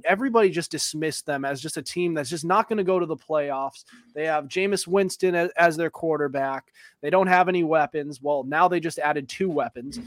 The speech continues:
and they have Michael Thomas coming back. And they have, they still have Alma-,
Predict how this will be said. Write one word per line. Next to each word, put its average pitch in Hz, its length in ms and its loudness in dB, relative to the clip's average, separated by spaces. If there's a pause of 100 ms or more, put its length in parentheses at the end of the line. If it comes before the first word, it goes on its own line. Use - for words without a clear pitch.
(240)
and 156 240 -2
they 151 80 0
have 151 120 4
Michael 156 300 -4
Thomas 185 380 0
coming 117 300 -14
back. 101 280 -18 (380)
And 165 260 0
they 165 80 0
have, 156 340 2
they 160 140 -2
still 170 240 0
have 165 120 2
Alma-, 156 280 0